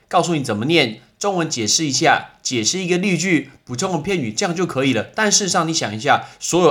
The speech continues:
A 的单字彼此之间有没有关联？其实没有太大的关联。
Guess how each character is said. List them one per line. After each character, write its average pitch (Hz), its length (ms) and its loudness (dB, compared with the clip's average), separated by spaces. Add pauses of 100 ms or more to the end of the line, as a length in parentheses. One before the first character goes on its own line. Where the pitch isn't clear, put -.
A 156 140 4
的 143 100 2
单 139 220 2
字 143 160 -2
彼 151 260 -4
此 127 120 -2
之 123 100 -4
间 127 360 -2
有 120 120 -4
没 139 80 -2
有 131 80 0
关 117 240 4
联？ 85 220 -8 (120)
其 - 160 -6
实 151 120 -2
没 147 100 2
有 113 80 2
太 117 160 -2
大 104 140 0
的 95 80 -4
关 101 240 -4
联。 73 180 -8